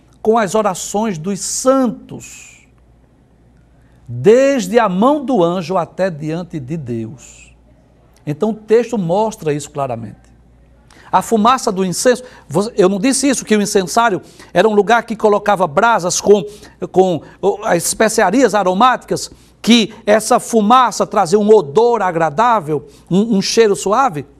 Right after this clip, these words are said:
Agora estava subindo com as orações dos santos. Nós já falamos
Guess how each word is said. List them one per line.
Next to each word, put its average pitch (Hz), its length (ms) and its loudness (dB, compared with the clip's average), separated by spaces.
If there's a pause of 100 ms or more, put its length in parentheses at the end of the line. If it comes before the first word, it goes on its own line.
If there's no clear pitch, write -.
(1000)
Agora 190 560 2 (260)
estava 214 300 -2
subindo 214 600 -2 (280)
com 202 100 4
as 202 140 -2
orações 208 640 -2 (120)
dos 240 180 -2
santos. 220 320 0 (100)
Nós 165 140 0
já 214 80 -6
falamos 240 540 -4